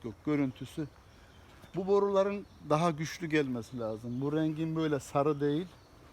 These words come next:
parlak yeşil olması, açık yeşil olması lazım. Daha başka bir şey göstereyim size burada. Evet arkadaşlar, işte bu. Bu gördüğünüz kısmın kıpkırmızı olması lazım. Böyle beyaza doğru gitmiş olması bitkinin,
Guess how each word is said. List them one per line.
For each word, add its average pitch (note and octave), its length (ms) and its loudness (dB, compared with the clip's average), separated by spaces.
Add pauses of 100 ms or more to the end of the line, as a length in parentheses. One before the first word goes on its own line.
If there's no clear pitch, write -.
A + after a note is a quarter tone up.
(460)
parlak D#3 500 4
yeşil B2+ 280 -2
olması, A2+ 420 -4
açık B2+ 300 -10
yeşil B2+ 240 -8
olması A#2 460 -6
lazım. B2 440 -2 (360)
Daha F#3+ 340 12 (540)
başka C#3+ 460 10
bir B2+ 40 6
şey C3+ 220 8
göstereyim C3 600 6
size C3+ 340 4
burada. C#3 340 6 (2250)
Evet F#3+ 240 12
arkadaşlar, C3+ 720 6 (720)
işte D3 320 4
bu. C#3+ 160 6 (840)
Bu G#3 160 4
gördüğünüz G#3+ 480 8
kısmın A3 480 4
kıpkırmızı G3 720 4
olması D3 480 6
lazım. A2+ 420 4
Böyle D#3 320 6
beyaza D3 460 8
doğru B2+ 200 6
gitmiş C3 400 -4
olması A#2 480 0
bitkinin, D3 460 2